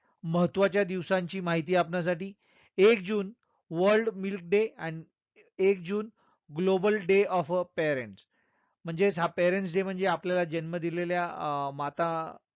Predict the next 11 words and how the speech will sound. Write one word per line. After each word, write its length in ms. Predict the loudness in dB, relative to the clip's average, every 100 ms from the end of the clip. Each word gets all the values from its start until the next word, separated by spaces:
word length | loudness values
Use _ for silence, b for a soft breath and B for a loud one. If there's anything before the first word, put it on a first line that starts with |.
| _ _
पितांचे 680 | -12 -4 -4 -4 -6 -6 -6
सन्मानार्थ 640 | -6 -6 -4 -4 -4 -2 -4 -4 b b b _ 0
जागतिक 420 | 0 2 -2 -2
पालक 260 | 0 2 2
दिवस 300 | 0 -2 -2
म्हणून 300 | -4 -6 -4
हा 140 | -2
दिन 240 | -2 -2 -4
साजरा 380 | -2 0 2 0
केला 300 | 0 0 0
जातो. 360 | 0 -4 -10